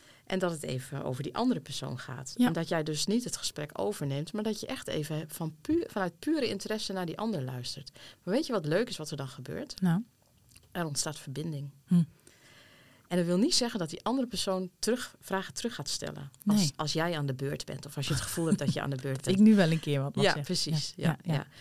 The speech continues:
Speaker 1: Maar ik heb dit bijvoorbeeld ook wel met vrienden, met, eh,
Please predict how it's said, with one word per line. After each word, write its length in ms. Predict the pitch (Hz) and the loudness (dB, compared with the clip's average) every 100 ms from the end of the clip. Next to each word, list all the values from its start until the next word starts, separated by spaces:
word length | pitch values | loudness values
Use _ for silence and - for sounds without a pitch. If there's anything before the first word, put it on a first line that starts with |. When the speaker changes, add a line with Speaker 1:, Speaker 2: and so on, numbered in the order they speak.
| - - - | -20 -20 -8
Speaker 1:
Maar 320 | - 156 214 - - - | 0 2 2 0 -12 -8
ik 160 | - - | -4 4
heb 180 | 214 185 | 6 6
dit 160 | 190 | 4
bijvoorbeeld 380 | 170 - 185 151 | 2 0 -2 2
ook 140 | 185 | 2
wel 140 | 185 151 | 2 0
met 180 | 147 - | 0 -2
vrienden, 580 | 202 196 139 160 254 | 0 0 0 -2 -4
met, 240 | 165 151 | -4 -4
eh, 80 | - | -4